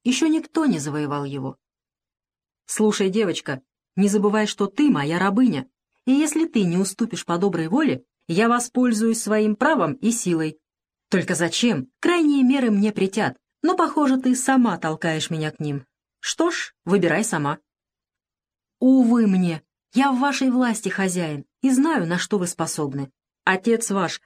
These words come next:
также сгубил мою бедную матушку, и чувствую,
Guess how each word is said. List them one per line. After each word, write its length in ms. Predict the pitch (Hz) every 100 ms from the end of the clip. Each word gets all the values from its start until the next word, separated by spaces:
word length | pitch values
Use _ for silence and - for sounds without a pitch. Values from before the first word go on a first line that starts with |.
| _
также 400 | - 247 208 190
сгубил 460 | 185 185 190 254 220
мою 260 | 196 190 185
бедную 420 | 208 175 190 185
матушку, 640 | 202 185 160 147 - 131 - _ _
и 100 | 208
чувствую, 600 | 208 302 - - 151 135